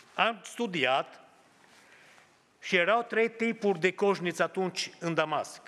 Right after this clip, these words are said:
Și dumneavoastră spuneți ce coșniță au folosit ucenicii pentru Pavel.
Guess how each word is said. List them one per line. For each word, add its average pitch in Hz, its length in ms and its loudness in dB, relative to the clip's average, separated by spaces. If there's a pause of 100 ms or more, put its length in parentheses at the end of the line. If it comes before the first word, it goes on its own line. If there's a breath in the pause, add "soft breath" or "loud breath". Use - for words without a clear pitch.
(1900 loud breath)
Și - 120 -12
dumneavoastră 208 420 2
spuneți 196 520 -2
ce 180 160 -2
coșniță 160 840 0
au 156 100 2
folosit 156 460 0
ucenicii 160 460 -4
pentru 139 500 -4 (1120)
Pavel. - 340 0